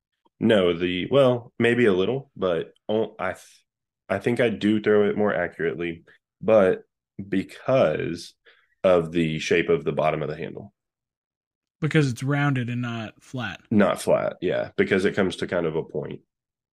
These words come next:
Speaker 1: It
Speaker 2: Oh, yeah,
Speaker 1: kind of
Speaker 2: that's
Speaker 1: is a
Speaker 2: right. It do-,
Speaker 1: teardrop
Speaker 2: it kinda
Speaker 1: shape.
Speaker 2: t-, yeah, okay. Now I
Speaker 1: It's like a
Speaker 2: remember.
Speaker 1: teardrop, and so because of my grip being, um, on my pinky, resting on my pinky, I can't get a, I, I don't feel like I can get a consistent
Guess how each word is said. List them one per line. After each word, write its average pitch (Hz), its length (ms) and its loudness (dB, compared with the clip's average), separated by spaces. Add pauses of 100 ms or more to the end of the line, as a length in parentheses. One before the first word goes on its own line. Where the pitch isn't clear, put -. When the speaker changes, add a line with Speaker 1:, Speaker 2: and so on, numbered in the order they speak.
(220)
Speaker 1:
It 135 100 -4
Speaker 2:
Oh, 180 140 4
yeah, 202 140 6
Speaker 1:
kind 202 60 6
of 180 40 0
Speaker 2:
that's 170 140 4
Speaker 1:
is - 40 2
a 180 40 4
Speaker 2:
right. 147 180 4
It - 40 -10
do-, 160 140 4
Speaker 1:
teardrop 160 280 4
Speaker 2:
it 156 100 0
kinda 160 200 0 (140)
Speaker 1:
shape. - 180 -12
Speaker 2:
t-, 151 80 -10
yeah, 151 420 -2
okay. 131 320 -8 (100)
Now 143 220 -4
I 139 100 -4
Speaker 1:
It's 135 100 -2
like 190 60 2
a - 60 0
Speaker 2:
remember. 131 100 0
Speaker 1:
teardrop, 82 520 4
and 80 200 2
so 80 380 2
because 82 460 0
of 85 120 -2
my 82 180 -2
grip 82 420 -6 (220)
being, 78 600 -6 (120)
um, 76 580 -4 (300)
on 82 120 2
my 76 140 0
pinky, 90 480 -4
resting 85 320 0
on 78 80 2
my 76 80 0
pinky, 95 380 -6 (300)
I - 80 -2
can't - 280 0
get 82 180 4
a, 82 540 2 (180)
I, - 120 -4 (200)
I 90 80 2
don't 90 220 2
feel 95 100 4
like 87 120 2
I 85 100 2
can 90 100 0
get 82 140 2
a 80 40 2
consistent - 680 -2